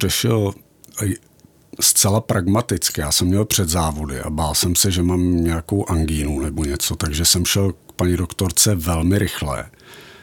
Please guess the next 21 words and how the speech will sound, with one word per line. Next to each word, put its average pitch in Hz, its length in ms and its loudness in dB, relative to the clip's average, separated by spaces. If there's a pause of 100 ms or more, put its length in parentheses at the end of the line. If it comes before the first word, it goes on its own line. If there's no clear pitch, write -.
(260)
Nevěděli 87 680 2
jsme, 104 200 2
co - 160 0
to 107 160 0
je, 78 200 0
tak - 180 -4
proběhly 90 560 0
nějaký 90 400 0
antibiotika, 82 920 -2
no 101 220 2
ale 101 160 2
protože 104 460 -2
to 113 140 0
nemizelo, 101 680 2
tak 95 200 -4
zhruba 95 340 0
za 98 120 2
měsíc 95 480 2
jsem 95 580 2
šel 92 340 0
na 85 560 2